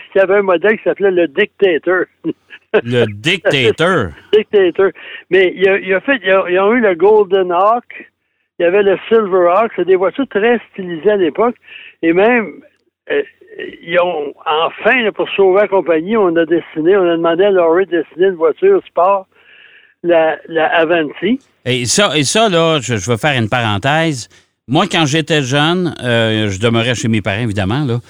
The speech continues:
Speaker 2: J'avais peut-être, euh, douze, treize ans. Il y avait quelqu'un dans mon patelin. Euh,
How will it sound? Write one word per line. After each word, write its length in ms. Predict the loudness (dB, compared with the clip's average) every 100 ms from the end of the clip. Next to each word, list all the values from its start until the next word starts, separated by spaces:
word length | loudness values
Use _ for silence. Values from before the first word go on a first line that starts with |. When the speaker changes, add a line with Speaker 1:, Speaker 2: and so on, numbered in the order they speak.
| -20 _ -4
Speaker 2:
J'avais 240 | 0 0
peut-être, 380 | 0 -2 -2 0
euh, 120 | -2
douze, 380 | 0 0 -2 -4
treize 400 | -2 -2 -2 -2
ans. 180 | -2 -2
Il 80 | -2
y 80 | 0
avait 200 | 0 -2
quelqu'un 560 | -2 -4 -2 -2 -2 -4 _ _ _ _
dans 240 | -2 0
mon 220 | 2 0
patelin. 560 | -2 -4 -4 -2 -2 -4 -6 -6
Euh, 500 | -2 -2 -2 -4